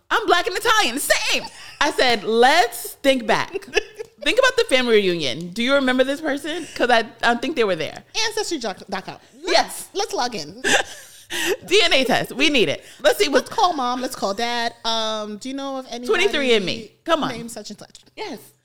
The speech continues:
Speaker 1: Because this is your family member.
Speaker 2: Yeah.
Speaker 1: Y'all are the same person. And that is alarming.
Speaker 2: They look alike, and I don't like.
Speaker 1: They do look alike.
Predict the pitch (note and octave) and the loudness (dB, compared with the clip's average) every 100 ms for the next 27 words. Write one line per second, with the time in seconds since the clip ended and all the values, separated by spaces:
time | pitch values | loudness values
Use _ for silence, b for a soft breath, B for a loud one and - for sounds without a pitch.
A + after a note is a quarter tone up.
0 | _ - C#4 C#4 A#3 E4 - G4+ D4 B3 | _ -8 0 0 2 -6 -4 -8 -2 0
1 | B3 A3+ E3 D3 B2 A2+ - B3 C4 F#3 | 0 0 -4 -4 -8 -12 -16 -10 -10 -8
2 | D#3+ _ G#3+ C4 D4 C#4+ C4+ - A3 G#3 | -12 _ 0 4 4 2 -2 -2 -2 -2
3 | G3+ G3 E3 - D#3 - - - F#3+ F3+ | -4 -6 -6 -8 -14 -14 -14 -4 0 0
4 | F3 F3 F3 F#3+ G3+ - E3 D#3 - A3 | 0 -2 0 0 -4 -8 -8 -8 -10 -8
5 | A#3+ C#4+ F4 C#3 - _ _ - B3 A3+ | -6 -8 -10 -14 -18 _ _ -16 -12 -8
6 | C4 G4+ A#3+ E3 - - A3 G#3+ F#3+ F#3 | -10 -8 -8 -10 -16 -14 -12 -10 -10 -12
7 | G3 E4+ - G3 G3+ A#3 E4 F4+ F#4 - | -12 -12 -6 -4 -2 -2 -4 -6 -10 -10
8 | - _ | -16 _